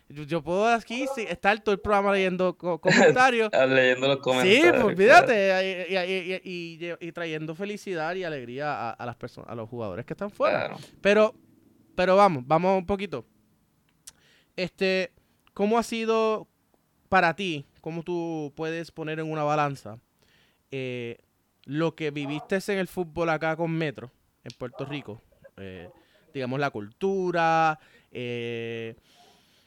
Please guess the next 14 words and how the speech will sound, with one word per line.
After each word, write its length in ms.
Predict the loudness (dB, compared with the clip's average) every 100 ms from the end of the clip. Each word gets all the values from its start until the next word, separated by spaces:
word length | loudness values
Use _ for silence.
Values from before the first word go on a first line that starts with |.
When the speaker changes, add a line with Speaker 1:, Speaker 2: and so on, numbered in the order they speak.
| -20 _
Speaker 1:
el 260 | -6 -4 -4
nivel, 580 | -4 0 2 2 0
las, 160 | -2 -6 -12 -16
las 240 | -12 -10
instalaciones 680 | -8 -6 -4 0 0 2 0 2
versus 480 | 2 2 -4 -10
lo 120 | -8 -8
que 60 |
estás 180 | -8 -8
viviendo 340 | -4 -4 -2 0
ahora 140 | 0
mismo 360 | -4 -8 -8 -10
en 100 | -12
Cañuela. 560 | -10 -10 -10 -10 -14